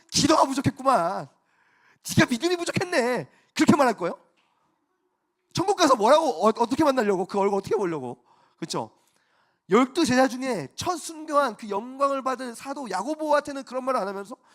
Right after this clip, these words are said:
주의 일을 걸어가다가 고난을 자청하여 걸어가다가 자-, 잠깐 멈춰지면 "네가 기도가 모자라서 그렇다고." 사-, 사도 야고보한테도 그렇게 말을 해야 되는 겁니다. 그냥 그거 아닌 거예요. 그거 아닌 거야. 그럼 베드로는 뭐 기도를 많이 했나요?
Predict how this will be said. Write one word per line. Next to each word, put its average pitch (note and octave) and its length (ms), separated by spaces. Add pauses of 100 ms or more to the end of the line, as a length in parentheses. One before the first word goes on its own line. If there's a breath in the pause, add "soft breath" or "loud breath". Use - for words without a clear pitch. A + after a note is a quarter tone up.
(160 soft breath)
주의 D4+ 380
일을 D4+ 120
걸어가다가 F#3+ 680 (280 soft breath)
고난을 D4 320
자청하여 C#4 340
걸어가다가 B3 460
자-, A#3 200 (100)
잠깐 B3 200
멈춰지면 C4+ 580 (480 soft breath)
"네가 D4 300
기도가 D#4+ 300
모자라서 B3 340
그렇다고." D#3 560 (280)
사-, - 300 (400 soft breath)
사도 F4 340
야고보한테도 E4+ 540
그렇게 B3+ 160
말을 F3+ 180
해야 G#3+ 100
되는 A#3 200
겁니다. D#3+ 360 (200)
그냥 F4 120
그거 F#4+ 220
아닌 C4 300
거예요. C3+ 240
그거 G3+ 160
아닌 C#3+ 180
거야. A#2 140 (160 soft breath)
그럼 E4 140
베드로는 E4+ 400
뭐 E4 80
기도를 D4+ 300
많이 A3+ 280
했나요? C4 280